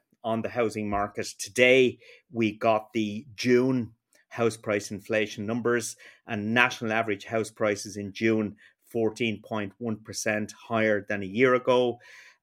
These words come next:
Um, but amazingly, national prices are now back at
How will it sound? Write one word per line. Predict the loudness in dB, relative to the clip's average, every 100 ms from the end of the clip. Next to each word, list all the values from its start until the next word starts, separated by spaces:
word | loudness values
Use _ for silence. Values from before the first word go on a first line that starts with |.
| 0
Um, | 2 2 0 2
but | 2 0 _
amazingly, | 0 4 4 4 0 2 2 0 -8 _ -4
national | 0 0 -2 -10
prices | -4 0 0 -2 -10 -10 -8
are | -4 -2
now | 0 -2 -2 -2
back | -2 -2 -12 -6
at | -6